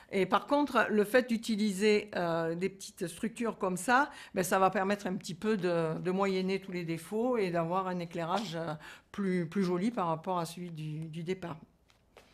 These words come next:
Alors, euh, ça, c'est un exemple, c'est, euh, d-, euh, d'un montage, euh, qui va, euh, ben, dehors, hein, un pied soixante-sept.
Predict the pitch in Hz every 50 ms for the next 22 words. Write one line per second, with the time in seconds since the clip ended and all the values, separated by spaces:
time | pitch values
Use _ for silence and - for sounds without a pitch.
0 | _ _ _ _ - - - - - - - - _ _ _ _ _ _ _ _
1 | _ _ _ - - 220 214 202 202 196 - - - 202 202 190 185 175 170 170
2 | 165 160 160 160 160 160 156 - 240 240 - 220 202 - 196 190 185 185 180 170
3 | 185 240 277 330 - 254 208 - - 226 208 202 196 185 175 170 170 165 160 156
4 | 156 151 - - 170 - 170 165 165 165 160 160 - - - 180 170 160 160 156
5 | 151 151 156 156 156 - 147 - - - - - - - - - - 190 175 165
6 | 156 196 190 180 170 165 165 170 170 180 180 180 220 220 240 285 285 240 185 180
7 | 170 170 165 156 165 - - 165 170 180 170 165 160 147 147 143 143 147 151 160
8 | 135 - 151 165 233 294 269 196 208 208 - - 165 165 175 165 - 165 147 147
9 | 147 - - 240 277 - - -